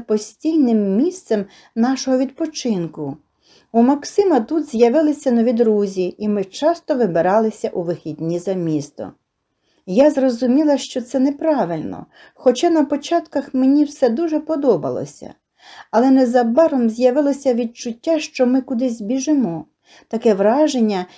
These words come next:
ніби хочемо втекти від самих себе. І одного разу, сидячи в порожній квартирі, мені раптом дуже захотілося подзвонити чоловікові. Не знаю навіщо,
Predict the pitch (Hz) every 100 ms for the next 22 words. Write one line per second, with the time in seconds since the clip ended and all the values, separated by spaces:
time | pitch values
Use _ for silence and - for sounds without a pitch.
0 | _ 233 277 262 254 - 311 302 269 262
1 | 240 240 240 _ - 330 254 233 - 208
2 | 214 254 - - 226 165 151 135 - _
3 | _ _ _ _ _ _ _ 208 202 196
4 | 254 226 208 196 240 311 233 196 156 151
5 | _ _ - 240 277 302 381 370 262 302
6 | 302 262 240 233 220 226 339 311 262 240
7 | 226 220 233 320 - - 240 226 214 339
8 | 339 269 233 240 233 220 208 - 311 240
9 | 233 180 160 - _ _ _ 226 202 202
10 | 214 269 294 247 - 226 220 190 165 147
11 | 147 131 - _ _ _ _ _ _ _
12 | _ _ 233 262 254 349 339 285 247 226
13 | 311 339 - - 214 196